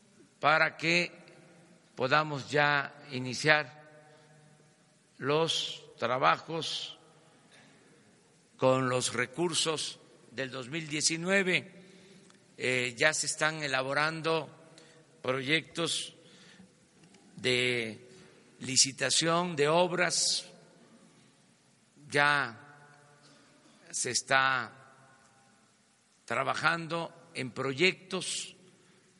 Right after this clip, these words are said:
para, eh, concursar obras públicas importantes y vamos muy bien.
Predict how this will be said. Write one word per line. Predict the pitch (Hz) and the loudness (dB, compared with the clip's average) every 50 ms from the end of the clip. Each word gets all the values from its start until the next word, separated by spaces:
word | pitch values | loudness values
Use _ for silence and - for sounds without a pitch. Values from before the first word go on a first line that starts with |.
| _ _ _ _ | _ _ _ _
para, | - 147 151 160 165 170 165 175 175 170 165 - - - - - - - - - - - - - - - - _ _ _ _ _ _ _ _ - - | 2 4 6 6 6 4 4 2 2 0 -2 -6 -14 -20 -20 -20 -20 -20 -20 -20 -20 -20 -20 -20 -20 -20 -20 _ _ _ _ _ _ _ _ -8 -4
eh, | 127 127 127 127 127 123 120 113 110 107 110 - - - - - - - - - - - - - _ _ _ _ _ _ _ _ _ - | -2 0 0 0 0 0 -2 -4 -6 -10 -14 -16 -18 -20 -20 -20 -20 -20 -20 -20 -20 -20 -20 -20 _ _ _ _ _ _ _ _ _ -6
concursar | 131 135 131 113 - - 139 123 113 - 156 165 165 151 127 - - - - - - - - - - - - - - - - - - _ - | -4 -4 -4 -4 -6 -8 -6 -4 0 2 2 2 2 0 -6 -12 -18 -20 -20 -20 -20 -20 -20 -20 -20 -20 -20 -20 -20 -20 -20 -20 -20 _ -2
obras | 143 151 156 151 147 143 131 120 - - - - - - - - - - - - - | 0 0 0 2 2 2 2 0 -2 -6 -8 -10 -12 -18 -20 -20 -20 -20 -20 -16 -8
públicas | - 156 175 170 170 160 156 135 - 160 147 - - - - - - - - - - - - | -4 -4 -2 -2 -2 -4 -4 -2 0 0 0 0 -4 -10 -14 -18 -20 -20 -20 -20 -20 -10 -8
importantes | 139 135 131 - 120 127 117 113 - 165 170 180 175 151 - 170 175 147 - - - - - - - - - - _ _ _ _ _ _ _ _ - | -6 -6 -4 -2 -2 -2 -2 0 2 4 4 4 2 -2 -4 -6 -6 -4 -6 -10 -12 -14 -18 -20 -20 -20 -20 -20 _ _ _ _ _ _ _ _ -18
y | 190 143 | -12 -4
vamos | 131 170 185 185 190 185 170 - - - - - - - - - - - - _ _ _ _ _ _ - _ _ _ _ _ _ _ _ | 0 2 2 2 2 -2 -4 -6 -8 -10 -10 -12 -14 -18 -20 -20 -20 -20 -20 _ _ _ _ _ _ -20 _ _ _ _ _ _ _ _
muy | - 156 180 180 | -2 0 0 0
bien. | 160 151 147 135 127 120 - - - | 2 2 0 0 -2 -6 -10 -16 -20